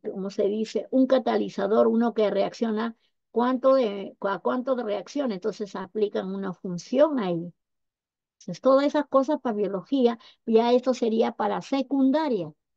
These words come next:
cuarto, quinto de secundaria, ¿no? Estrategias para orientar, eso sería hasta dónde saben los conocimientos previos. Men B,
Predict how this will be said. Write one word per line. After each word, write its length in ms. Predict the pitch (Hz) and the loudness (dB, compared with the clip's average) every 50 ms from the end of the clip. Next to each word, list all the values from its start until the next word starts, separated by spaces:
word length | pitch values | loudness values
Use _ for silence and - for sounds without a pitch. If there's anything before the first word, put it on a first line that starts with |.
| _ _ _ _ _ _ _ _ _ _ _ | _ _ _ _ _ _ _ _ _ _ _
cuarto, 480 | 202 208 226 240 247 - - 233 220 | 0 0 0 0 -2 -2 -6 -8 -6
quinto 360 | _ - 214 208 208 233 226 208 | _ -6 -6 -6 -4 -6 -6 -6
de 120 | 202 175 | -8 -10
secundaria, 800 | - 185 170 165 165 180 170 170 180 196 185 170 170 170 170 170 | -10 -10 -12 -10 -12 -12 -12 -10 -8 -6 -6 -6 -6 -8 -8 -8
¿no? 260 | 175 220 285 370 349 - _ 185 - _ _ _ _ _ _ _ _ _ _ _ _ _ _ _ _ _ _ _ - | -6 -6 -4 -4 -6 -10 _ -20 -20 _ _ _ _ _ _ _ _ _ _ _ _ _ _ _ _ _ _ _ -6
Estrategias 600 | 277 254 269 262 262 262 302 330 320 359 359 349 - | -4 -2 0 -2 0 0 -2 -2 -2 -2 -2 -2 -2
para 180 | 294 262 240 | -2 0 0
orientar, 640 | 233 220 226 214 214 220 - - 190 - - 311 349 349 - _ | 2 2 2 2 0 0 0 0 0 2 2 0 -2 -4 -6 _
eso 220 | - 247 240 269 247 | -2 0 0 0 0
sería 440 | - 247 240 247 262 269 277 - - _ _ - _ _ | 2 2 2 4 4 2 2 0 -4 _ _ -20 _ _
hasta 280 | - 220 233 226 - 214 | -2 -2 -2 -2 -2 -2
dónde 340 | 226 233 262 277 277 277 247 | 0 0 0 0 0 0 -2
saben 300 | - 277 262 262 269 277 | 0 0 0 2 2 0
los 120 | 262 - | 0 -2
conocimientos 800 | - 220 185 180 170 165 - - 180 180 185 185 - 214 220 - | -2 -4 -6 -6 -6 -8 -8 -10 -10 -8 -8 -6 -6 -6 -6 -6
previos. 480 | _ 339 349 415 440 427 330 233 - - _ _ _ _ _ _ _ _ _ _ _ _ _ _ | _ -4 0 2 2 4 2 2 -2 -4 _ _ _ _ _ _ _ _ _ _ _ _ _ _
Men 260 | 214 220 226 247 247 | -4 -2 0 0 2
B, 260 | 285 302 262 196 190 | 4 4 4 2 0